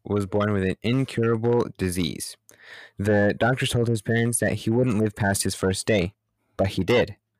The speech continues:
Despite this, at fifteen months old,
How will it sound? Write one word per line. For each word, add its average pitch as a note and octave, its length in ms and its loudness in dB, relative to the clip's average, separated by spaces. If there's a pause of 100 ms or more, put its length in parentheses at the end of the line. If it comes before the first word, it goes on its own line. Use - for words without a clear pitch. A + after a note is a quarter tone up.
(500)
Despite C#3+ 480 0
this, A#2 300 2
at G#2 200 -2
fifteen D#3 580 0
months A#2+ 320 2
old, F#2 360 2